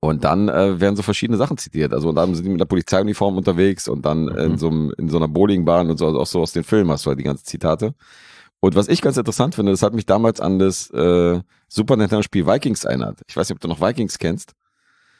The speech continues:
Speaker 1: weil, äh, bei Vikings hast du so drei Wikinger gelenkt und die hatten alle
Speaker 2: Ja,
Speaker 1: verschiedene
Speaker 2: ach,
Speaker 1: Skills.
Speaker 2: genau, Alter, ja, Mann.
Speaker 1: Und du musstest
Speaker 2: Ja,
Speaker 1: zwischen
Speaker 2: ja,
Speaker 1: den Skills
Speaker 2: wo du dann ein Schild hochhalten und dann einer draufsteigen und
Speaker 1: Ja,
Speaker 2: sonst
Speaker 1: ja,
Speaker 2: was
Speaker 1: genau.
Speaker 2: und so, ja.
Speaker 1: Und du musstest zwischen den drei,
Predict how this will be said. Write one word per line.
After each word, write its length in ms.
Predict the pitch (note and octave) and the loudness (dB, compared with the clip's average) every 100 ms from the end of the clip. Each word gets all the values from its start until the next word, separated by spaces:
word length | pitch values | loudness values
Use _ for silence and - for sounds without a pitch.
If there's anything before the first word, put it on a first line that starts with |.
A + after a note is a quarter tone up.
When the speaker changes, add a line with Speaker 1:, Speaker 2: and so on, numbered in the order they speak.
| _ _ - | _ _ -10
Speaker 1:
weil, 360 | D2 E2+ E2 D#2 | 0 2 2 0
äh, 160 | - D#2 | -2 0
bei 220 | F2+ E2+ | 0 2
Vikings 440 | A2 C#3+ F3 - _ _ - | 2 0 -4 -8 _ _ -10
hast 180 | - A#2 | -6 -4
du 40 | |
so 100 | A2 | -2
drei 240 | G2+ G#2 G#2 | 0 0 0
Wikinger 300 | A#2+ D3 G#2 | 0 0 0
gelenkt 340 | F2+ G#2 C3+ | 2 0 0
und 120 | - - | -4 -2
die 60 | |
hatten 140 | G2 A2+ | 0 2
alle 140 | A#2 | 2
Speaker 2:
Ja, 120 | B2+ | 2
Speaker 1:
verschiedene 300 | B2+ C3 C3 | 2 2 2
Speaker 2:
ach, 140 | A#2+ D3 | 2 4
Speaker 1:
Skills. 280 | C3 F2+ - | 4 2 4
Speaker 2:
genau, 480 | C3+ B2+ C#3 D#3 | 4 4 4 4
Alter, 280 | A#2 G#2 G2+ | 4 2 2
ja, 200 | G2 G#2+ | 2 4
Mann. 240 | A#2+ F#2+ F2+ _ _ - _ | 4 2 0 _ _ -20 _
Speaker 1:
Und 160 | F#2 F2+ | -2 0
du 60 | |
musstest 360 | G#2 D3 E3 - | 4 2 2 0
Speaker 2:
Ja, 80 | G#2+ | 2
Speaker 1:
zwischen 120 | A2 | 4
Speaker 2:
ja, 180 | A2+ A#2+ | 6 4
Speaker 1:
den 40 | A2+ | 4
Skills 100 | G#2+ | 4
Speaker 2:
wo 40 | G#2+ | 4
du 60 | G2+ | 2
dann 140 | G2 F#2+ | 2 0
ein 40 | |
Schild 300 | - A#2+ A2+ | 2 2 4
hochhalten 480 | A2+ A2+ A#2 A2+ G#2+ | 4 4 2 2 2
und 80 | G2+ | 2
dann 100 | F#2+ | 2
einer 220 | E2+ G2+ | 2 2
draufsteigen 580 | G2+ A#2 - A2 G2+ D#2+ | 2 2 2 2 2 4
und 60 | |
Speaker 1:
Ja, 100 | G#2 | 6
Speaker 2:
sonst 120 | B2+ B2+ | 6 6
Speaker 1:
ja, 80 | |
Speaker 2:
was 80 | G#2 | 4
Speaker 1:
genau. 220 | A2 G2 D2 | 4 4 2
Speaker 2:
und 60 | |
so, 40 | - | 0
ja. 60 | F2 | 0
Speaker 1:
Und 80 | |
du 60 | A2 | 4
musstest 280 | B2 - - | 2 2 -2
zwischen 180 | C3+ C3 | -2 0
den 140 | A#2 | 0
drei, 340 | - B2 C#3+ | 2 2 2